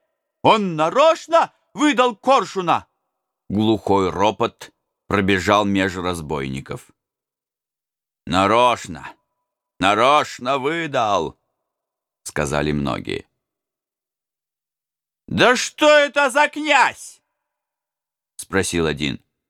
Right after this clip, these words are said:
«Зачем его держат? Выкупа за него ждет атаман, что ли?»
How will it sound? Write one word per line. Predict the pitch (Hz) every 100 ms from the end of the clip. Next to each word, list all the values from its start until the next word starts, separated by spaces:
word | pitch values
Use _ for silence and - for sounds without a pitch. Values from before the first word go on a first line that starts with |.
| _ _ _ _ _ _ _
«Зачем | 185 214 285 262
его | 262 262
держат? | 247 269 156 139 - _ _ _ _ _ _ _ _ _ _ _ _ _ _ _ -
Выкупа | 87 269 302 294 277 269
за | 247
него | 240 240 233
ждет | 156 220 214
атаман, | 196 214 214 196 156
что | - 190 165
ли?» | 117 82